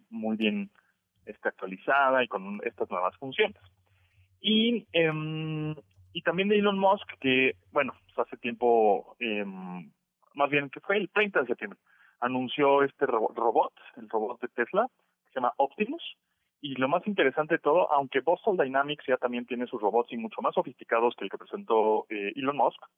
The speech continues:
la cosa es que este, el, el Optimus, el Tesla Bot, va a costar menos de cuatrocientos mil pesos.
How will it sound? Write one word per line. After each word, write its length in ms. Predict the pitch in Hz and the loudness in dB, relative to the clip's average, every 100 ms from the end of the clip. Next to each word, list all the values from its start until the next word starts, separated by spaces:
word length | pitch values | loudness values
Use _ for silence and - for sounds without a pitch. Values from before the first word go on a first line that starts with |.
| _ _ _ _ _ _ _ _ | _ _ _ _ _ _ _ _
la 160 | 120 117 | -4 -2
cosa 380 | 160 160 160 - _ - - | 0 2 0 0 _ -12 -8
es 140 | 117 | -4
que 160 | 117 - | -2 2
este, 460 | 196 - 147 240 233 | 0 2 0 0 -4
el, 300 | 120 101 98 98 | -12 -14 -10 -6
el 180 | 101 101 | -6 -2
Optimus, 500 | 151 - 127 127 214 - | -2 0 -4 -4 -6 -8
el 220 | 101 98 - | -10 -8 -4
Tesla 280 | 110 117 | -2 0
Bot, 220 | 101 110 - _ _ _ _ _ - | 2 2 0 _ _ _ _ _ -4
va 80 | |
a 40 | 139 | -2
costar 280 | 165 156 147 | 0 0 -2
menos 200 | 151 143 | -2 -2
de 80 | |
cuatrocientos 480 | 127 - 98 - - | -2 -2 -4 -10 -12
mil 140 | 127 127 | -8 -6
pesos. 280 | 143 - | -6 -6